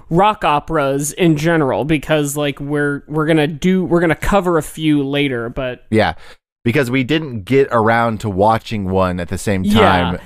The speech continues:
Speaker 1: and
Speaker 2: quick
Speaker 1: this can
Speaker 2: enough.
Speaker 1: serve as, like, Survey one oh one class. The, the other thing I
Speaker 2: Yeah.
Speaker 1: will say is, uh, before we define terms, one, one delineation, uh, between rock opera and, say, rock musical.
Speaker 2: Yeah.
Speaker 1: I think the big one is, like, how much is sung.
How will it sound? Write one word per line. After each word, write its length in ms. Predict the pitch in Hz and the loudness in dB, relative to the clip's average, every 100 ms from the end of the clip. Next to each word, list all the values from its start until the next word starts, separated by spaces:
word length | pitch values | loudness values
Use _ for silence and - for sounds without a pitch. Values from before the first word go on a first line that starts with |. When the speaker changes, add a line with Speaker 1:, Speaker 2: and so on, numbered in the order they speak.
| - - | -4 2
Speaker 1:
and 240 | 269 262 | 2 4
Speaker 2:
quick 100 | 170 | 2
Speaker 1:
this 80 | - | 2
can 140 | 208 | 0
Speaker 2:
enough. 140 | 269 226 | 0 0
Speaker 1:
serve 260 | 247 240 | 0 2
as, 120 | 214 | 0
like, 200 | 190 185 - | 0 -4 -6
Survey 680 | - - 214 202 190 175 170 | -6 -2 2 2 2 2 2
one 220 | 156 170 | 0 2
oh 100 | 160 | 2
one 360 | 143 156 151 147 | 2 2 2 0
class. 460 | - 139 110 - - 220 196 | -2 -6 -6 -10 -14 -8 -4
The, 160 | 269 | -4
the 160 | 208 254 | 0 0
other 140 | 349 | 2
thing 160 | 330 294 | 0 2
I 60 | |
Speaker 2:
Yeah. 100 | 226 | 2
Speaker 1:
will 100 | 226 | 2
say 360 | 233 185 165 151 | 0 0 0 0
is, 340 | 151 175 170 165 - _ _ _ - | 0 0 -2 -6 -16 _ _ _ -10
uh, 60 | |
before 420 | 202 196 - 247 247 | -4 -2 2 4 4
we 120 | 220 | 2
define 400 | 190 - 190 175 | 0 2 2 2
terms, 420 | - 170 156 156 | 0 0 2 0
one, 400 | 170 190 208 170 | 2 2 2 2
one 260 | 175 214 226 | 2 2 2
delineation, 880 | 190 175 180 156 165 165 160 143 143 - _ _ | 0 2 2 2 0 -4 -6 -6 -8 -16 _ _
uh, 340 | 156 143 139 131 | -2 0 0 -2
between 400 | 156 - 180 156 | -4 0 0 2
rock 260 | 156 170 160 | 2 0 0
opera 320 | 165 175 143 | 0 2 2
and, 100 | 147 | 0
say, 180 | - 165 | 0 0
rock 400 | 139 147 160 - | 2 2 0 0
musical. 800 | 139 143 160 190 208 214 220 220 - _ | 0 0 0 -2 2 2 2 -2 -14 _
Speaker 2:
Yeah. 180 | 104 101 | -2 0
Speaker 1:
I 100 | 160 | 0
think 240 | 175 277 - | 0 -2 -2
the 100 | 190 | -2
big 260 | 160 208 196 | 0 0 0
one 180 | 254 | 0
is, 200 | 220 180 | 2 0
like, 200 | 175 165 | 0 -2
how 260 | - - 180 | -2 0 0
much 420 | 170 156 165 - - | 2 2 0 -4 0
is 260 | 165 156 | 2 2
sung. 640 | - - 139 156 202 220 | 0 0 2 4 4 2